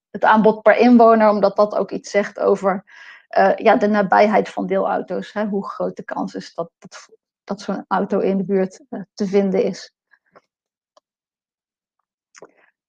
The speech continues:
Ehm, nou, het kwam in de eerste inleiding al een beetje aan de orde, hè, van wat kunnen dan die effecten zijn van deelmobiliteit, of van autodelen om precies te zijn. Eh, nou, het vermindert dus die parkeerdruk, dat is natuurlijk bij die hoogstedelijke ontwikkeling echt een heel belangrijke.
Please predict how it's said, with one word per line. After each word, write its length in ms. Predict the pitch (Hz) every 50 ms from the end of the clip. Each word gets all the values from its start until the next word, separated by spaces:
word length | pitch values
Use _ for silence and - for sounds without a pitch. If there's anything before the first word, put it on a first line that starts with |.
| _ _ _
Ehm, 440 | 208 220 220 220 220 220 226 220
nou, 140 | 220 233 233
het 140 | 208 220 214
kwam 180 | - 240 233 226
in 120 | - 233
de 120 | 226 -
eerste 440 | - - 247 247 247 247 254 240 -
inleiding 460 | - 240 240 240 233 226 214 214 -
al 260 | - 208 208 - - 214
een 120 | 208 190
beetje 380 | 170 214 247 285 269 - - 233
aan 160 | 226 233 220
de 80 | 214
orde, 240 | - 208 208 202 185
hè, 120 | 214 240 240
van 160 | - 220 208
wat 260 | 220 214 214 - - _
kunnen 240 | - 240 220 220 208
dan 160 | 202 202 214
die 100 | 202 -
effecten 440 | - 202 - 240 240 240 240 - 247
zijn 280 | 240 247 233 233 240 233
van 240 | 233 233 220 226
deelmobiliteit, 840 | 196 226 233 233 226 220 226 226 226 208 226 226 - 214 226 233 233 233
of 80 | -
van 160 | - - - -
autodelen 640 | - 202 226 233 233 233 - 214 208 202 208 202 -
om 100 | 208 196
precies 360 | - - - - 226 214 -
te 100 | - 208
zijn. 400 | 185 196 185 170 185 208 202 - - - - - - - - -
Eh, 160 | - - 214
nou, 320 | 196 202 - - - -
het 120 | - - -
vermindert 420 | - 247 240 262 262 240 233 233
dus 160 | 226 220 220
die 120 | - 226 226
parkeerdruk, 680 | - 196 - - 240 254 254 262 240 247 254 254 269
dat 100 | 269 -
is 60 | 233 -
natuurlijk 320 | - _ 226 196 202 -
bij 100 | 208 202
die 120 | 196 202
hoogstedelijke 640 | 196 214 208 - - - 233 240 247 226 233 233 -
ontwikkeling 560 | - 214 214 - 226 226 226 - 220 214 -
echt 180 | - 214 - -
een 100 | 220 214
heel 220 | 208 226 220 214
belangrijke. 800 | 180 214 208 208 208 208 196 190 190 196 190 - 196 208 220 202